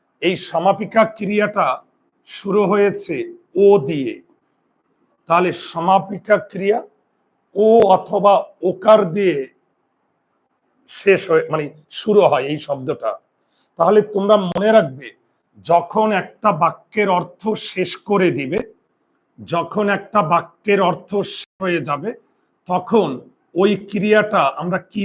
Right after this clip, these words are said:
দিয়ে লিখব? ও দিয়ে, ও অথবা ওকার।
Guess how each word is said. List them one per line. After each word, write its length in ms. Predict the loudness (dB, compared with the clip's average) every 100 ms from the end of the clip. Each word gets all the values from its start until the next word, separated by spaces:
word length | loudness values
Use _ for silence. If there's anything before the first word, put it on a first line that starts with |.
| 0
দিয়ে 160 | 2 2
লিখব? 260 | 0 -4 -2 -2 -4 _ _ _ _ _ _ _ 0
ও 120 | 4 6 6 4
দিয়ে, 260 | -2 -4 -6 -10 _ _ _ _ _ _ 2
ও 80 | 4 6
অথবা 320 | 2 -2 0 0 -2
ওকার। 320 | -10 -4 -4